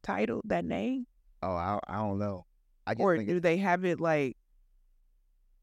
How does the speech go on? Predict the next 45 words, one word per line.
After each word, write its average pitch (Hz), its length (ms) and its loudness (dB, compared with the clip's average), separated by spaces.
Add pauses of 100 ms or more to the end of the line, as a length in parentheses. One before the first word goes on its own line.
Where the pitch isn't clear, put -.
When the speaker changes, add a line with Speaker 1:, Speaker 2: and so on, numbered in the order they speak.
(280)
Speaker 1:
they 92 120 -2
Speaker 2:
That 135 140 6
Speaker 1:
got 208 100 4
it, - 40 2
Speaker 2:
was 165 80 2
Speaker 1:
like, 143 160 2
Speaker 2:
just, 127 160 2
Speaker 1:
trademarked. 180 240 2
Speaker 2:
like, 107 300 0
Speaker 1:
That 135 160 -10 (460)
Speaker 2:
that 131 220 6
was 151 240 2
just, 117 300 2
like, 101 180 4
the, 95 260 2
the 98 220 -2 (600)
filler. 110 440 4
Like, 104 220 4
we, 120 220 2 (140)
we 113 120 0
knew 131 220 4
we 147 120 0
wanted, 143 400 -2 (160)
we 127 80 0
knew 135 240 0
we 156 80 2
Speaker 1:
Mm. 127 60 0
Speaker 2:
wanted 123 260 2
to 120 60 0
do 113 240 2
an 110 100 4
award. 71 460 -4 (400)
Speaker 1:
Okay. 131 320 2
Speaker 2:
We 113 60 2
knew 131 540 2 (200)
that 104 240 4
we 113 60 2
wanted 113 240 2
to 104 40 0
do 107 160 2
it 92 160 -2
based 110 300 2
off 104 200 0
of 95 380 -2 (460)
that, 95 380 0